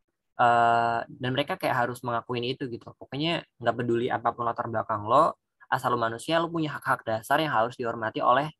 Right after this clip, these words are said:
manusia lain. Itu adalah prinsip dari negara liberalisme. Nah, liberalisme ini muncul di Eropa sebagai reaksi atas monarki yang sewenang-wenang. Contohnya ya di Prancis gitu ya, eh, ketika Revolusi Prancis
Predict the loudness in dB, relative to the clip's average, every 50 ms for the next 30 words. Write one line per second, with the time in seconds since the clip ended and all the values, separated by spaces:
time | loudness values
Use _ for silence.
0 | _ -6 -6 -6 -4 -6 -2 0 2 4 4 4 4 2 -2 -4 -8 -10 -14 -18
1 | -12 _ -6 -4 -4 -4 -4 -2 -2 -4 -4 -8 _ _ _ _ _ -8 -8 -6
2 | -6 -6 -8 -6 -6 -6 -4 -4 -4 -4 -6 -6 -4 -4 -4 -6 -6 -8 -8 -8
3 | -8 -8 -10 -12 -12 -8 -8 -8 -8 -8 -12 _ _ _ _ _ _ _ _ _
4 | _ _ _ _ _ _ _ 0 2 4 4 4 4 2 2 2 4 4 4 4
5 | 2 -2 -8 -8 -6 -2 -2 0 0 0 -2 -2 -2 -2 0 0 0 0 0 0
6 | -2 -2 -4 _ 2 4 4 4 2 -4 -6 -4 -2 -2 -2 -2 -4 -4 -4 -4
7 | -4 -2 0 2 2 2 2 -2 -4 -2 -2 -2 0 0 -2 -2 -2 -6 -8 -8
8 | -6 -6 -6 -6 -4 -2 -4 -4 -4 -4 -2 0 2 2 0 0 -2 -8 -10 -8
9 | -6 -4 -6 -6 -4 -4 -4 -4 -4 -4 -8 -10 -14 _ -8 -6 -6 -6 -6 -8
10 | -10 _ _ _ _ _ _ -4 -2 -2 -2 -6 -4 0 0 0 0 -2 -6 -12
11 | -12 -10 -10 -8 -8 -10 -12 -14 _ _ -2 0 0 0 -2 -6 -10 -12 -12 -8
12 | -4 -2 0 2 2 2 2 0 -2 -6 -8 -8 -10 -10 -10 -8 -6 -6 -6 -8
13 | -8 -10 -10 -8 -10